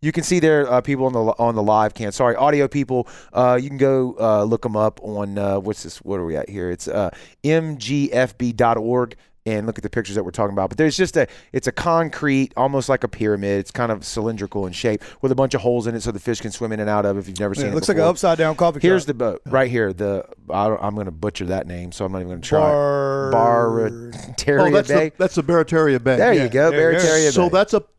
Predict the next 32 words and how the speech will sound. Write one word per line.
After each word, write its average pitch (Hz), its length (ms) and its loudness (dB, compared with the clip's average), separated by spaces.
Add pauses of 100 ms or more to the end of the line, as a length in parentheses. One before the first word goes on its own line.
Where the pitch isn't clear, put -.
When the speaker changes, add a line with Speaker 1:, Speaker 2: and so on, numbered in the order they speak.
Speaker 3:
that's 139 160 0
a 185 60 0
pokey 170 340 2
boat. 123 240 0
That 147 160 2
went 160 180 -2
down 143 200 0
several 131 360 0
years 127 300 -2
ago. 104 160 -8
Speaker 1:
Fifteen. 123 520 0
I 120 100 0
watched 123 260 2
the 135 100 -2
video 120 240 2
Speaker 2:
Yeah. 127 60 -2
Speaker 1:
today 113 300 2
Speaker 3:
It - 40 4
was 143 80 4
Speaker 1:
on 147 60 2
Speaker 3:
in 143 60 2
Speaker 1:
your - 40 -2
web-, 107 40 0
Speaker 3:
twenty 185 180 2
fifteen? 196 260 2
Speaker 1:
That's 226 100 -2
what 143 120 4
it 123 80 -4
said 151 160 0
on 135 100 -4
the 110 60 -8
video. 101 440 -4